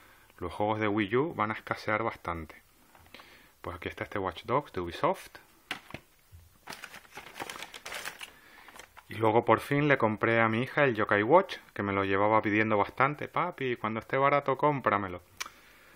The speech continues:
Son diecinueve euros, pero <laughs> como la niña insistía, yo creo que este precio está razonable. Además, yo sé que aunque esté de segunda mano es nuevo, porque yo los vi, lo vi que le llegó precintado y lo, lo abrieron allí, o sea que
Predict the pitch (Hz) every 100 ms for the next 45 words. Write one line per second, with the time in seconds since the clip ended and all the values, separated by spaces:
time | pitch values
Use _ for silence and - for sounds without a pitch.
0 | - - - 123 123 - 120 123 127 139
1 | 143 143 117 107 101 101 101 - - -
2 | - - - - - - - 113 107 104
3 | 110 117 120 123 - - 127 135 139 139
4 | 139 110 110 104 107 107 101 104 107 -
5 | 107 107 113 110 120 135 - - - -
6 | - - 107 104 110 - 117 117 113 -
7 | - 117 110 - 113 110 107 110 107 104
8 | 110 98 85 87 - 90 90 90 87 -
9 | 98 95 98 104 101 101 98 _ - -
10 | - - 98 101 104 104 101 101 - -
11 | 107 101 110 107 107 98 92 92 98 92
12 | 95 92 87 87 101 98 - 78 -